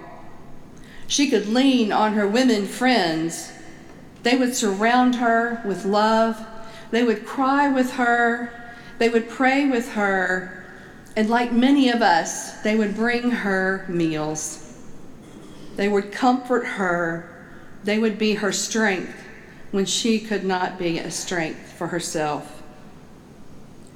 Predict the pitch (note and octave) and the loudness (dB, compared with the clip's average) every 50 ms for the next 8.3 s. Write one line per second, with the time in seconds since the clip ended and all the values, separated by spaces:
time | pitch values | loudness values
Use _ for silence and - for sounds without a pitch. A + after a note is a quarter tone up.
0 | - - - - A3+ A3+ A3+ A3+ A3 A3 G#3+ G#3 F#3+ - - A3 G#3+ G3+ G#3 A3+ | -10 -6 -2 0 2 4 4 4 4 2 0 -4 -4 -2 0 2 2 4 2 0
1 | A3 - - - - - - - - - - - - - - - - - - - | -2 -4 -8 -14 -16 -16 -16 -16 -16 -16 -16 -16 -14 -14 -14 -14 -14 -14 -16 -16
2 | - - - - - A#3 A3 A3 A3+ A#3 A3 G3+ F#3+ F#3 F3+ F#3+ F3+ - - - | -16 -16 -6 0 2 4 4 4 4 4 2 2 0 0 -2 -4 -6 -6 -10 -12
3 | - - A3+ G#3+ G#3 - - - F3 E3 D#3 D#3+ D#3+ D#3+ - - - - F3 E3+ | -6 -2 -2 0 0 -2 -2 -2 -2 0 0 -2 -4 -6 -8 -10 -10 -8 -6 -6
4 | E3+ - E3+ F3 F3 F3 E3+ E3 E3 E3 E3 - - - - - - - - - | -6 -4 -2 -2 0 0 0 0 -2 -2 -6 -8 -12 -16 -18 -18 -18 -18 -18 -18
5 | - - - - - - - - - - - - G3+ A3 A3 G#3 G3+ G#3+ A#3 B3+ | -18 -18 -18 -18 -18 -18 -18 -18 -16 -8 -6 -2 0 0 0 2 2 4 4 4
6 | D4+ D#4 C4 A#3+ B3 - A3 G3+ G3 G3 - G3+ G3+ G#3+ A3 A#3 B3+ B3+ B3 - | 4 2 0 -2 -2 -2 -2 -2 -2 -2 -2 -2 0 2 2 2 2 2 0 -4
7 | - - - - - - - F#3 F#3 - - G#3 G3+ - - - G#3+ G3 F3+ F3 | -10 -14 -16 -16 -12 -8 -6 -4 -2 0 2 0 0 0 -2 -2 0 0 2 2
8 | F3 E3+ F3 F3+ F3+ | 2 2 0 -2 -4